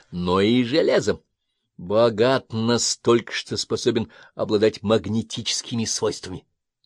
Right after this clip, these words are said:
"Правда?" "Ты помнишь странное явление, когда металлические обломки борта номер один оказались намагничены?"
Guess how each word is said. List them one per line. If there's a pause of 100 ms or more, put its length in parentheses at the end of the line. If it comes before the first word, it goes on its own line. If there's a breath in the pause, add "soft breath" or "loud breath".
(140)
"Правда?" (1160)
"Ты
помнишь
странное
явление,
когда
металлические
обломки
борта
номер
один
оказались
намагничены?"